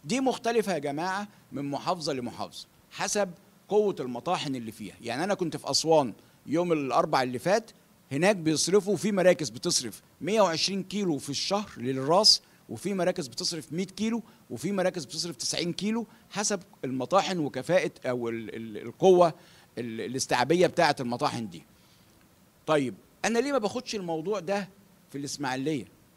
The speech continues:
ليه؟ وأنا أعتقد إنك مجرد ما هتقول للفلاح أو المربي في نخالة هيجري. أنا بقول لحضرتك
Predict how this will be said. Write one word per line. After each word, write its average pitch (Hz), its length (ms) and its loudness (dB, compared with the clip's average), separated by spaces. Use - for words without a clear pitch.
ليه؟ 156 340 2
وأنا 170 200 2
أعتقد 208 320 2
إنك 214 280 -4
مجرد 196 460 6
ما 160 160 2
هتقول 220 320 0
للفلاح 165 760 2
أو 147 140 0
المربي 143 680 2
في 226 200 2
نخالة 202 560 6
هيجري. 202 520 2
أنا 240 140 2
بقول 269 140 8
لحضرتك 254 360 6